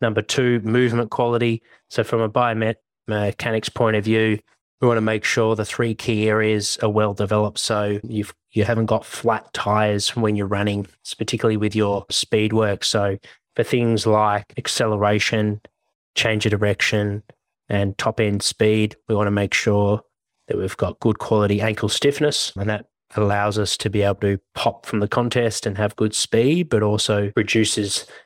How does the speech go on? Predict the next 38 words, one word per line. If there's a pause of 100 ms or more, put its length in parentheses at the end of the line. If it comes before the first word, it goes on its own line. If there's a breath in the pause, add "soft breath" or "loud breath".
(120)
the
amount
of
a
load (120)
throughout (340 loud breath)
the
hamstrings (140)
because
we're
able
to (520)
distribute
that (140)
load
throughout
the
whole
body
when
the
body's
got
that
good
quality
pre-tension
and
distribute
that
load
throughout (200)
the
whole
chain (580)
rather
than
be-,